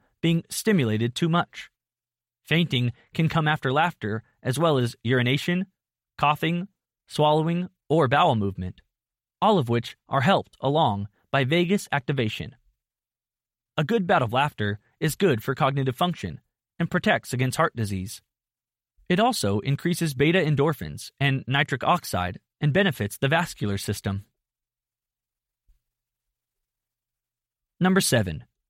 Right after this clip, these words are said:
yoga and Tai Chi. Both increase vagus nerve activity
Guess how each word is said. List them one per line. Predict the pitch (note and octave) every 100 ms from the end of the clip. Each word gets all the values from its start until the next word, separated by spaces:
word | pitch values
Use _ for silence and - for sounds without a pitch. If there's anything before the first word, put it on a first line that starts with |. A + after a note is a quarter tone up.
| _ _ -
yoga | D3 F3+ F#3+ F#3 -
and | C3
Tai | - B2+
Chi. | - A#2 F#2+ B2 - _ _ _ _ _ _ _ _ _ _ _ _ _ _
Both | D#3 A#3 D#3+ B2+ -
increase | D#3+ - F#3 -
vagus | C3 C3+ C3+ -
nerve | D3+ C#3
activity | G#2 - F#2+ F2+ F2+